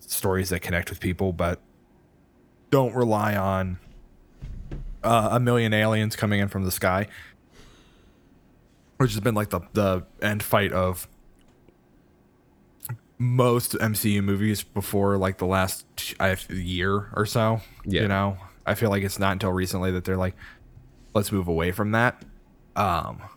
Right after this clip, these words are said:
Speaker 1: and then with this one, where it ends up, where he's an unknown, you know, Spider-Man's an unknown again, feels like they're setting up of, like, all right, the stakes are back down to, like, Earth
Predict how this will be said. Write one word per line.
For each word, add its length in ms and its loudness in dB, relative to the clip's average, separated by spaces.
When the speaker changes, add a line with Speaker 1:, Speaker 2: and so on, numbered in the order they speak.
Speaker 1:
and 160 -2
then 320 -4
with 160 0
this 240 0
one, 200 2
where 140 2
it 80 0
ends 240 -2
up, 220 0
where 460 0
he's 480 -4
an 160 -4
unknown, 760 -2
you 80 0
know, 60 0
Spider-Man's 520 0
an 100 -4
unknown 440 -2
again, 480 -4
feels 280 4
like 160 0
they're 100 0
setting 360 0
up 180 -2
of, 160 -6
like, 300 -2
all 80 6
right, 120 0
the 80 -2
stakes 420 2
are 40 4
back 300 2
down 280 0
to, 100 -4
like, 320 -2
Earth 380 0